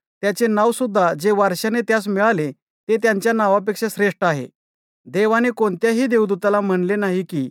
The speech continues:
"तू माझा पुत्र आहेस, आज मी तुझा पिता झालो आहे आणि पुन्हा मी त्याचा पिता होईन व तो माझा पुत्र होईल." आणि पुन्हा देव जेव्हा त्याच्या पुत्राला जगामध्ये आणतो, तो म्हणतो, "देवाचे सर्व देवदूत त्यास नमन करोत."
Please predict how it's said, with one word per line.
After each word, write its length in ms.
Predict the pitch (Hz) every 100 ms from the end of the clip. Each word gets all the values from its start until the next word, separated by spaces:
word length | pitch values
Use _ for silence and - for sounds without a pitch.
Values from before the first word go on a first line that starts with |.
| _ _ -
"तू 80 | 220
माझा 280 | 220 208
पुत्र 320 | 214 226 220 220
आहेस, 360 | 180 147 - _ _
आज 240 | 147 202 208
मी 120 | 220
तुझा 300 | 214 196 220 214
पिता 260 | 196 202
झालो 280 | 190 185 170
आहे 220 | 160 139 117 _ _ _
आणि 160 | 160 196
पुन्हा 500 | 180 226 247 208 147 -
मी 160 | 190
त्याचा 280 | 190 202 214 -
पिता 200 | 185 190
होईन 280 | 175 151 120 _ _ -
व 80 | 175
तो 220 | 180 220
माझा 320 | 214 208 196
पुत्र 280 | 190 202 196
होईल." 260 | 185 151 120 _ _ -
आणि 160 | 185
पुन्हा 320 | 180 220 247
देव 200 | 247 240
जेव्हा 320 | 233 226 220 233
त्याच्या 240 | 226 226
पुत्राला 480 | 214 208 214 220 226
जगामध्ये 560 | 170 185 202 214 214
आणतो, 500 | 220 202 190 233 135 - _ _ 202
तो 80 |
म्हणतो, 560 | 220 214 226 262 175 151 _ _
"देवाचे 500 | 131 190 196 220 240
सर्व 300 | - 240 269
देवदूत 420 | 233 202 190 202 - -
त्यास 200 | 196 190
नमन 320 | 196 190 247
करोत." 280 | 226 180 143